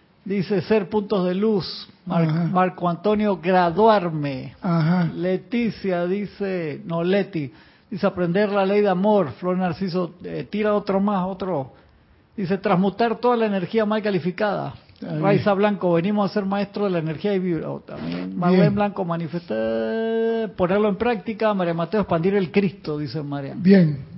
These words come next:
Speaker 2: Hay un pequeñito, pequeñito detalle. Tú viniste aquí a expandir el reino de Dios. Esa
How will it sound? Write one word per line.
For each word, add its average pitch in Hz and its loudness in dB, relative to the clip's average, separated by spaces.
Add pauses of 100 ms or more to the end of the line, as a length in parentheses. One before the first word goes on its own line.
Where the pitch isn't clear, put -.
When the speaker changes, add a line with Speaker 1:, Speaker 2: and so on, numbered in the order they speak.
(680)
Speaker 2:
Hay 220 6
un 226 4
pequeñito, 339 0
pequeñito 277 -2
detalle. 165 -2 (1120)
Tú 240 6
viniste 226 6
aquí 202 2 (1700)
a 190 -2
expandir 170 2
el 175 0
reino 202 0
de 156 -2
Dios. 120 -10 (2500)
Esa 220 -2